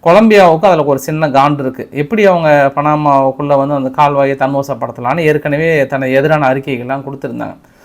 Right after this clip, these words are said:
அதனால இவங்க என்ன பண்ணிட்டாங்க, அந்த கொலம்பியாவுக்கு அந்த பக்கம் ஹாண்டுரஸ் இருக்குல்ல, இந்த ஹாண்டுரஸ்ல போயிட்டு அவசர அவசரமா தரையிறக்கி அங்க இருக்கக்கூடிய கைதிகளை வெளியிட்டுட்டாங்க. சரி, அதுக்கப்புறம் நடந்த மிரட்டல் தான் ரொம்ப ரொம்ப முக்கியம்.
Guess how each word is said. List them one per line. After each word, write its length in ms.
அதனால 400
இவங்க 180
என்ன 180
பண்ணிட்டாங்க, 580
அந்த 220
கொலம்பியாவுக்கு 800
அந்த 360
பக்கம் 440
ஹாண்டுரஸ் 500
இருக்குல்ல, 340
இந்த 240
ஹாண்டுரஸ்ல 680
போயிட்டு 300
அவசர 460
அவசரமா 440
தரையிறக்கி 600
அங்க 240
இருக்கக்கூடிய 400
கைதிகளை 600
வெளியிட்டுட்டாங்க. 920
சரி, 360
அதுக்கப்புறம் 560
நடந்த 280
மிரட்டல் 420
தான் 120
ரொம்ப 220
ரொம்ப 260
முக்கியம். 360